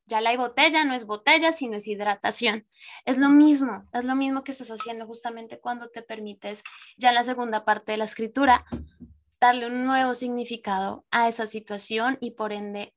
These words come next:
a tu vida. Y ahí es donde en pequeños pasos, tan pequeños, en momenticos de cinco, diez minutos, puedes luego empezar a cambiar poco a poco ese patrón de pensamiento, ¿no? ¿Y eso cómo te, cómo te ha funcionado, mi Galia?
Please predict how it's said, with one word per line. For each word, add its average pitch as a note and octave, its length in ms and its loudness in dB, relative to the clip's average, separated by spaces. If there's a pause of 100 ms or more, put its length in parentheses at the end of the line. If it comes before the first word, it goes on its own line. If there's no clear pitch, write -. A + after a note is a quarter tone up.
a G#3 200 -4
tu F#3+ 160 -10
vida. A3+ 380 -4 (300)
Y B3 80 -4
ahí B3 180 0
es A#3+ 140 -6
donde C4+ 400 -2
en B3 160 -4
pequeños A#3+ 520 -4
pasos, C#4 520 -2
tan A#3 200 -4
pequeños, A#3 680 -8
en A3+ 140 -8
momenticos A3 680 -12
de G3+ 100 -10
cinco, A3+ 560 -12
diez A#3 200 -6
minutos, C#4 560 -4 (540)
puedes B3 400 0
luego C4 260 -4
empezar A#3 480 -4
a G#3 80 -6
cambiar G#3+ 520 -8
poco A3 260 -10
a A3 100 -8
poco G#3+ 380 -14
ese A3+ 240 -10
patrón G#3 480 -10
de G3+ 100 -12
pensamiento, G3+ 720 -10 (180)
¿no? B3 300 -10 (100)
¿Y G#3+ 300 0
eso B3 240 0
cómo B3+ 260 0
te, B3+ 300 2
cómo A3+ 240 -4
te A#3 80 0
ha A#3+ 60 4
funcionado, A#3 580 -4
mi F#3 120 -14
Galia? F3+ 300 -6